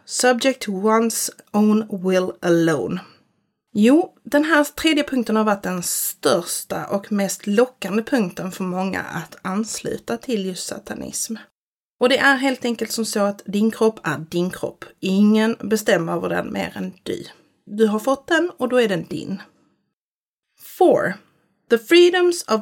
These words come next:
others should be respected, including the freedom to offend. To willfully and unjustly encroach upon the freedoms of another's is to forego one's own.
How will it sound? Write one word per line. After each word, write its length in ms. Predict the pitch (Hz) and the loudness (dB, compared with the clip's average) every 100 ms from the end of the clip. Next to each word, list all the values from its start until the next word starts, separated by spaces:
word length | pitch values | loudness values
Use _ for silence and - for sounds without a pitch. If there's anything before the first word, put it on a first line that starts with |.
| - | 2
others 520 | 262 262 262 262 - - | 2 4 4 2 -2 -6
should 300 | - 240 214 | -2 0 4
be 160 | 226 | 4
respected, 680 | 196 190 - 220 - 170 175 - | 4 0 0 -2 0 -2 0 0
including 600 | 220 226 269 339 240 190 | 0 2 4 6 6 2
the 80 | 190 | -2
freedom 520 | - 214 208 214 214 | 0 2 4 4 2
to 180 | 214 185 | 0 -2
offend. 520 | 175 - 156 87 143 - - _ _ _ - | 0 -4 -4 -6 -8 -14 -20 _ _ _ 0
To 120 | 247 | 2
willfully 640 | 226 294 370 - 240 202 180 | 6 4 4 4 4 4 2
and 280 | 202 202 - | 2 0 0
unjustly 760 | 247 330 294 285 277 - 185 - | 4 6 6 4 2 -4 -4 -4
encroach 720 | - 214 220 - 254 233 - | -2 -2 0 2 4 4 2
upon 320 | 202 202 220 220 | -4 -2 0 0
the 60 | |
freedoms 560 | 214 233 226 214 214 208 | 0 0 2 2 0 -2
of 180 | 196 - _ | -6 -6 _
another's 880 | - 233 240 254 233 180 208 208 - - _ _ _ | -2 2 2 2 0 -2 -2 -6 -10 -14 _ _ _
is 220 | 214 208 | -2 -2
to 160 | - 208 | -4 -6
forego 680 | - - 208 202 196 196 196 | -4 -2 0 2 2 2 0
one's 400 | 185 160 175 - | -4 -4 -4 -6
own. 320 | - - 185 | -6 -6 -6